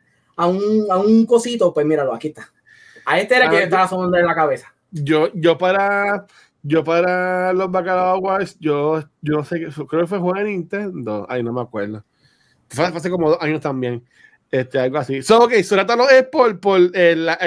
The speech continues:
Speaker 2: el personaje
Speaker 1: Eh,
Speaker 2: ficticio, ¿verdad? Que está
Speaker 1: Sí.
Speaker 2: haciendo ahora mismo.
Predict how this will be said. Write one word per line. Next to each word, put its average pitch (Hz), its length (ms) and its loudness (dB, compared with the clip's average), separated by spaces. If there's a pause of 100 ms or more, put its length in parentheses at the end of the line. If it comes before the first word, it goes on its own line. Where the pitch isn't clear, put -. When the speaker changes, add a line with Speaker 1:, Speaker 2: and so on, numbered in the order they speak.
(160)
Speaker 2:
el 165 240 2
personaje 160 680 -2
Speaker 1:
Eh, 156 80 -4 (180)
Speaker 2:
ficticio, 185 760 0
¿verdad? 165 580 0 (380)
Que 165 80 -2
está 147 100 -2
Speaker 1:
Sí. 156 80 2
Speaker 2:
haciendo 175 400 0
ahora 180 260 2
mismo. 180 440 -2